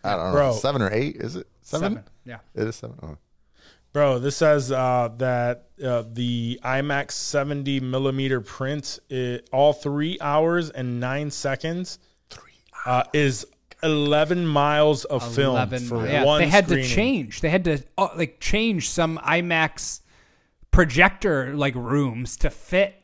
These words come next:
Speaker 3: all of that
Speaker 1: Yeah.
Speaker 3: film in there because that's
Speaker 2: Yeah.
Speaker 3: never
Speaker 1: The whole thing is in imax.
Speaker 3: Right.
Speaker 1: I don't think that's ever been done. Top to bottom, imax. I mean, obviously there's the imax, you know, like the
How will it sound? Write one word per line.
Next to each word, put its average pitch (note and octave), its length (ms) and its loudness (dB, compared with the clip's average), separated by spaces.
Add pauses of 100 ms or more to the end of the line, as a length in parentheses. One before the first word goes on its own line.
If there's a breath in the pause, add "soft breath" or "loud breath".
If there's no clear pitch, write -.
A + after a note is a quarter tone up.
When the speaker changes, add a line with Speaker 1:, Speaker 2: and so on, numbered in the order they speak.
(180)
Speaker 3:
all C3+ 240 0
of A#2+ 160 -6
that C3 180 -2
Speaker 1:
Yeah. G2 140 -4
Speaker 3:
film D3 400 -2 (120)
in B2 240 -8
there A2+ 300 -12 (120)
because C#3+ 300 -4
that's C#3 240 0
Speaker 2:
Yeah. C3 120 0
Speaker 3:
never D3+ 260 2
Speaker 1:
The C#3 140 6
whole F#3 480 4
thing B2 800 0
is A#2+ 220 2
in A2+ 100 0
imax. A2 680 -4
Speaker 3:
Right. B2+ 340 -6
Speaker 1:
I B2+ 100 0
don't G#3+ 140 2
think A#3 160 -2
that's G3 180 0
ever F3 180 4
been D3+ 200 2
done. C3 320 2 (160)
Top C3+ 260 -4
to C3+ 80 2
bottom, B2+ 420 0
imax. C#3 520 -4 (340 loud breath)
I D#3+ 80 0
mean, D#3 140 -2
obviously B2 420 2
there's G2 500 2
the E2 160 -2
imax, F2+ 640 -2
you G2 100 -2
know, D2+ 180 0
like D2 300 -6
the D2 240 0